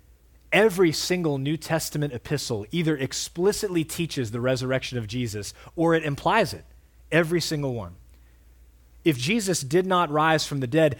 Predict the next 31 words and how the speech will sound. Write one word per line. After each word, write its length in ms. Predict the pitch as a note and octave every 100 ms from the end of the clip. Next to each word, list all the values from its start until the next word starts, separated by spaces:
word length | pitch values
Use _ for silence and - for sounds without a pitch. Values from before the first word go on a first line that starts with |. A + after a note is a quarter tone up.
| -
there 180 | C3+ D#3
is 320 | D3+ F#3 F3+
no 320 | E3 E3+ F3+
good 300 | E3 C3+ F3
news. 680 | D3 D3+ G3 F#2 - - - - - - - - _ - -
There's 240 | E3+ D#3
nothing 480 | D#3+ F#3 A3 A3 F#3+
but 160 | D#3 D3+
an 160 | C#3 -
empty 420 | F3 G#3 - G3+
message 800 | D#3+ D3 D3 - F#2+ F2 F#2+ - - _
from 420 | - - E3 F3 F3+
a 120 | C#3+
Jewish 640 | A#2 G#2+ C#3+ F3+ F#3 -
rabbi 640 | C3+ C3 A#2+ G2 F2+ F#2 - _ _ _ - _ _ -
who 140 | D3+
did 260 | C3+ E3 E3
some 220 | - C#3+
interesting 600 | C#3+ D#3+ E3 - - C3+
things 380 | B2 C3 B2 A2+
in 80 | A2+
his 180 | A2 G#2
life, 480 | G2 F2 - - - - - _ _ _ _ _ _ - -
who 120 | C#3+
taught 380 | - - D3 D3
some 220 | - C3
interesting 500 | B2 C3+ - C3 A#2
things 400 | - A#2+ A2+ G#2
in 100 | A2+
his 140 | G2+
life, 400 | G2+ F#2 - -